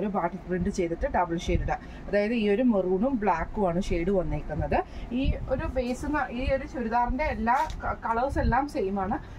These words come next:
ഡിസൈൻസിൽ മാത്രമാണ് ഡിഫറന്റ് ആയിട്ട് വരുന്നത് കേട്ടോ. ഫസ്റ്റ് നമ്മുടെ design വന്നേക്കുന്നത് ഇങ്ങനെയാണ്.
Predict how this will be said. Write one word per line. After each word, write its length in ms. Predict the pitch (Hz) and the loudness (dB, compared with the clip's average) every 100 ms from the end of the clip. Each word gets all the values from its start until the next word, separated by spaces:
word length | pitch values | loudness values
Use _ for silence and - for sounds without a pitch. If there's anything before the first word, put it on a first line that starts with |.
| - 220 | -4 -2
ഡിസൈൻസിൽ 480 | 226 233 240 285 269 214 | 0 0 0 0 0 2
മാത്രമാണ് 400 | 214 226 233 226 220 | 0 0 0 0 -2
ഡിഫറന്റ് 340 | - 190 208 190 | -6 -4 -2 0
ആയിട്ട് 160 | 180 185 | 0 -2
വരുന്നത് 260 | 160 160 160 | -2 -2 -4
കേട്ടോ. 180 | - - - - - | 0 -2 -2 -6 -4
ഫസ്റ്റ് 300 | 262 - 285 | -4 -2 0
നമ്മുടെ 240 | 226 220 202 | 0 0 -2
design 260 | 214 196 196 | 0 -2 -2
വന്നേക്കുന്നത് 480 | 180 175 175 294 453 302 | -2 -4 -2 -2 0 -2
ഇങ്ങനെയാണ്. 360 | 311 285 262 | 0 -2 -4